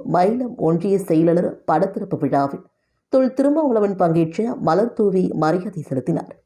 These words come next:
விழுப்புரம் மாவட்டம் மயிலம் அடுத்த ஆக்கூர் பகுதியை சார்ந்தவர் வேந்தன். இவர் விடுதலை சிறுத்தைகள் கட்சியின் மயிலம் ஒன்றிய செயலராக இருந்து வந்தார்.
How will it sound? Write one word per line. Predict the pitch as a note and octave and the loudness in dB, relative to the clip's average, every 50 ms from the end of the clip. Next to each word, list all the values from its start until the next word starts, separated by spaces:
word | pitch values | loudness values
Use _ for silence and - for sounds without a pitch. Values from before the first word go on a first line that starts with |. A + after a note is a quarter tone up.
| _ _ _ _ _ _ _ _ _ _ _ _ _ _ _ _ | _ _ _ _ _ _ _ _ _ _ _ _ _ _ _ _
விழுப்புரம் | - D3+ D#3 F3 E3+ E3+ F3 D3+ | 0 2 2 2 2 0 -2 -2
மாவட்டம் | C3 C#3 C#3 C#3+ - - - D#3 F3 B3 C#4 C#4 - | 0 -2 -2 -2 -4 -4 -4 -4 -2 -2 -4 -4 -6
மயிலம் | - D#3+ D#3 E3 F#3+ G#3 A3 G#3 | -2 0 0 2 2 0 -2 -2
அடுத்த | - C#3+ C#3 - - - G3 F#3+ - - _ _ _ | -2 -2 -2 -2 -2 -2 -6 -8 -8 -16 _ _ _
ஆக்கூர் | _ - F#3+ G#3+ - D#4 D#4 D#4 | _ 0 0 0 0 -2 -4 -2
பகுதியை | - A#3+ G3+ F#3 F#3+ A3 G#3+ - A3 G#3+ | 0 0 -2 0 -2 -6 -8 -8 -10 -10
சார்ந்தவர் | F3+ F#3 - F#3 D#3+ D#3 D#3 F3 F3+ F3 - | -12 -4 -2 -2 0 0 -2 -4 -6 -8 -2
வேந்தன். | - C3+ C3+ C#3 C#3 - - - _ _ _ _ _ _ _ | 0 0 0 0 -2 -4 -8 -8 _ _ _ _ _ _ _
இவர் | _ C4+ C4 C4 C#4+ - B3+ | _ 0 2 4 2 2 2
விடுதலை | G3 F3+ G3 G3 A#3+ - C#4 C4+ B3 | 2 2 2 2 4 4 4 2 2
சிறுத்தைகள் | - A#3 G3+ F#3+ G#3 G3 F#3+ F#3+ | 2 0 0 2 2 2 2 4
கட்சியின் | F#3+ F#3 E3 E3 - G3 E3+ D#3 F3+ B3 D4+ - - | 2 2 0 0 0 0 2 2 2 2 0 -2 -6
மயிலம் | - - F3+ F3 G#3+ A#3 B3+ C4+ B3+ A3+ - | -4 0 2 2 2 2 2 0 0 -2 -2
ஒன்றிய | - E3+ F3+ G3 F#3 A3 G#3+ A3 | 0 0 0 0 0 0 2 2
செயலராக | G#3+ G#3+ - F3 D#3+ E3+ E3+ D#3+ E3+ D#3 D#3 D#3 - G#3+ A3+ A3 - | 0 2 2 2 4 4 4 4 4 2 0 0 -4 -6 -6 -4 -2
இருந்து | D#3 E3 E3+ D#3 C3+ | 0 2 2 2 0
வந்தார். | B2 B2+ D3+ - E3 - - - _ | 0 -2 -2 -2 -4 -6 -6 -16 _